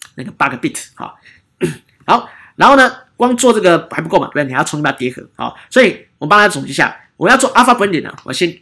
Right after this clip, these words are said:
有什么？有前景的颜色啊，前景的像素，背景的像素，还有你要改变的这个 alpha 值啊。那 alpha 值呢是八个 bit 表示的啊，所以你看，我先把前景的R G B萃取出来，背景的R G B萃取出来啊，然后呢，前景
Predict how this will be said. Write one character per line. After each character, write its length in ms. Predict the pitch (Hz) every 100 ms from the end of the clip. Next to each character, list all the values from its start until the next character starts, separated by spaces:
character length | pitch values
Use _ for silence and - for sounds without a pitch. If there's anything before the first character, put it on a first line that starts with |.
| _
有 120 | 120
什 80 | -
么？ 160 | 117 - _
有 100 | 123
前 300 | - - -
景 140 | 185
的 80 | -
颜 100 | -
色 320 | 120 160 - _ _ _
啊， 180 | - - -
前 200 | 196 262
景 120 | 170
的 60 |
像 160 | 135 170
素， 280 | - 156 - _ _ _
背 160 | 302
景 120 | - -
的 60 |
像 160 | - 135
素， 260 | - 127 _ _
还 120 | 165
有 100 | 165
你 80 | 147
要 100 | 165
改 200 | 151 135
变 160 | 151
的 60 | 123
这 100 | 127
个 240 | 120 - _ _ _
alpha 220 | - 196 -
值 220 | - - _
啊。 180 | 104 - - -
那 160 | - 226 - -
alpha 240 | 240 233
值 120 | 180 151
呢 100 | 156
是 220 | 175 156
八 160 | -
个 100 | 175
bit 220 | - 143 127
表 100 | -
示 160 | -
的 180 | - - _
啊， 180 | - - -
所 120 | - 196
以 40 |
你 60 | 156
看， 180 | 175 -
我 100 | 131
先 160 | 131 185
把 120 | 110
前 220 | - 143
景 120 | 175
的 60 | 120
R 120 | -
G 140 | 123 139
B 80 |
萃 80 | 143 151
取 20 |
出 180 | - -
来， 220 | 120 - _ _
背 160 | 262 202
景 120 | 131
的 60 | 117
R 60 |
G 100 | 123
B 80 | 143
萃 60 | 135
取 80 |
出 180 | 139 -
来 160 | - -
啊， 160 | - - _
然 120 | -
后 60 | 165
呢， 160 | 165 - - _ _
前 240 | - 185 233
景 260 | 139 -